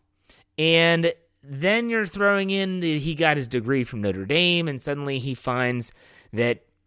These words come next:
maybe he doesn't need football anymore. He's made a lot of money playing this game, and he doesn't need it anymore. He's going on to, as Chuck Noll used to say, "He's moving on to his life's work." I understand that.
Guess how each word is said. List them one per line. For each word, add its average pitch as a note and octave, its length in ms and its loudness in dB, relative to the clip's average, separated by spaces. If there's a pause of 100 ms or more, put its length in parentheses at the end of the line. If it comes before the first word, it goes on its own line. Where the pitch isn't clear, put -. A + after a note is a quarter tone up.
(120)
maybe D#3 340 2
he C#3+ 140 -4
doesn't B2 360 -2
need A2+ 320 -6
football F#2 400 -6
anymore. D2+ 300 -10
He's F#2+ 180 -10
made C3 180 0
a A2 40 -2
lot D3 320 2
of D3+ 100 0
money F3 360 -2
playing E3+ 380 -2
this D#3 180 -2
game, D3 480 0 (400)
and B2 640 4
he A#2+ 140 -2
doesn't B2+ 340 2
need B2+ 180 0
it G#2+ 120 -2
anymore. F#2+ 380 -6
He's G2 200 -8
going C3 320 2
on B2 340 2
to, A#2 360 0
as A#2 240 2 (420)
Chuck F3 300 2
Noll F3 200 4
used D#3 180 -2
to C#3+ 100 -6
say, C#3 260 4
"He's C#3 180 0
moving G#3+ 300 2
on G3 200 2
to E3 120 -2
his D3 240 -2
life's A#2+ 560 0 (240)
work." G2+ 460 -4 (640)
I F#3+ 140 2
understand E3+ 680 0
that. E2+ 280 -6